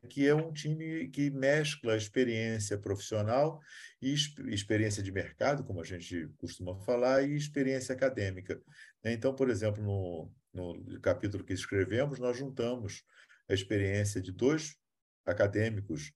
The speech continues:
da área de jornalismo com um acadêmico da área de, de, de publicidade e marketing, mas os três têm experiência também de mercado. Então,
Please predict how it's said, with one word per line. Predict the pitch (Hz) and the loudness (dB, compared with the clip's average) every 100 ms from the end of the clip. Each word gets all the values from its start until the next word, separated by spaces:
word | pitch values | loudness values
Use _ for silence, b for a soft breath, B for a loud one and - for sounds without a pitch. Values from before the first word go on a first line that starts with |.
| b b b b | b b b b
da | - 90 | 0 4
área | 92 101 95 | 8 8 6
de | - - | 0 -4
jornalismo | 92 90 82 - 123 156 147 135 | 0 0 0 0 2 2 0 -2
com | 127 | 0
um | 123 | 0
acadêmico | 113 110 104 110 107 101 | 4 4 4 0 0 0
da | 92 | 2
área | 92 98 | 4 2
de, | 87 | 0
de, | 87 101 80 82 78 | -4 -8 -10 -8 -6
de | 76 78 | -8 -8
publicidade | - 90 85 - 85 82 | -6 -6 -6 -2 0 0
e | 82 | -2
marketing, | 85 131 143 139 - - B B | -2 -2 -2 -8 -10 -18 B B
mas | 120 117 | 2 2
os | 135 - | 2 0
três | 123 131 151 151 - | 4 6 6 2 -4
têm | - 127 | -2 -2
experiência | 131 - 135 117 120 123 | -2 0 2 2 0 -4
também | 123 117 120 | -4 -2 -2
de | |
mercado. | 120 131 107 101 101 | -2 -4 0 2 2
Então, | 101 123 | 0 -2